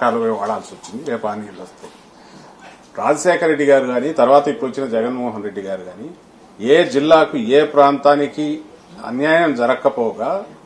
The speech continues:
న్యాయం మరింతగా చేయాలనేది ఆలోచిస్తారు కాబట్టి వాళ్ళు పెట్టుకోవాల్సిన అవసరం లేదు. అయితే దీంట్లో దౌర్భాగ్యం, దిగజారుడుతనం ఏంటంటే ఆ ఎమ్మెల్యేలు కాదు,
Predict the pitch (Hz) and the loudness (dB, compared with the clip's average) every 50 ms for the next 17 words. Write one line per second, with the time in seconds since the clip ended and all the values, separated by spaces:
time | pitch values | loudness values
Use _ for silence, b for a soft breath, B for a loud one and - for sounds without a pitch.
0 | - 95 98 110 117 135 156 180 190 185 180 160 143 139 139 156 156 151 160 151 | -20 -16 -10 -6 -2 2 4 4 4 4 4 2 2 2 2 0 0 0 2 4
1 | 147 147 135 135 131 127 127 127 127 123 120 117 117 117 117 110 - - - - | 4 4 4 2 -2 -2 -2 -4 -4 -2 -2 0 0 0 -2 -4 -8 -12 -10 -10
2 | 107 104 104 107 113 120 - 156 117 107 104 104 - - - 131 123 117 107 104 | -8 -8 -6 -6 -8 -6 -6 -6 -8 -6 -8 -12 -12 -8 -6 -4 -2 -4 -4 -6
3 | - 95 95 98 - - 90 87 87 87 - - B B B B B B B B | -10 -10 -12 -12 -14 -16 -20 -20 -20 -20 -20 -20 B B B B B B B B
4 | B B - - - 117 170 165 123 104 131 170 170 - - 170 147 147 151 160 | B B -16 -12 -10 -6 -6 -6 -4 -2 -2 -2 0 0 2 6 8 8 8 8
5 | 156 175 175 175 160 165 165 160 135 139 147 151 151 160 160 156 151 135 - 139 | 8 8 6 6 6 2 -2 0 2 2 4 4 6 6 6 6 6 4 2 0
6 | 135 131 131 131 131 131 131 - - 147 131 127 139 151 156 160 165 175 180 180 | 0 0 0 -4 -6 -6 -2 2 4 6 6 8 8 6 6 4 2 2 2 2
7 | 180 165 156 131 120 113 113 120 113 101 | 4 4 4 2 2 2 2 0 0 0